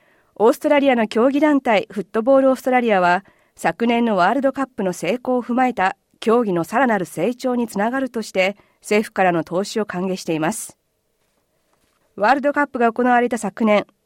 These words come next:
マチルダスの愛称で親しまれるサッカーオーストラリア女子代表は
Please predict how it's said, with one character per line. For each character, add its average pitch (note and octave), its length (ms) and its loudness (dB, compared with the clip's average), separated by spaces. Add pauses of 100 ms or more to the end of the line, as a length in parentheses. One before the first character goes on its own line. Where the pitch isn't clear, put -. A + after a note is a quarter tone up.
(140)
マ G3 160 0
チ D4+ 120 -2
ル D4+ 60 2
ダ B3+ 120 4
ス B3 120 -2
の G#3 120 2
愛 A3+ 200 2
称 C#4 260 0
で G#3 80 0
親 A3 160 -6
し A#3+ 100 -6
ま A3+ 120 0
れ G#3+ 100 0
る F#3 120 -4
サ A3+ 140 -6
ッ B3+ 40 -6 (100)
カ F3+ 220 -2
ー - 20 -2
オ G#3 120 -2
ー A3+ 40 -8
ス - 60 -20
ト C4 80 -4
ラ B3+ 100 0
リ A3 100 -2
ア F3 100 -2
女 G3 140 -6
子 - 140 -8
代 D#3 140 0
表 G3+ 180 -8
は F#3 320 0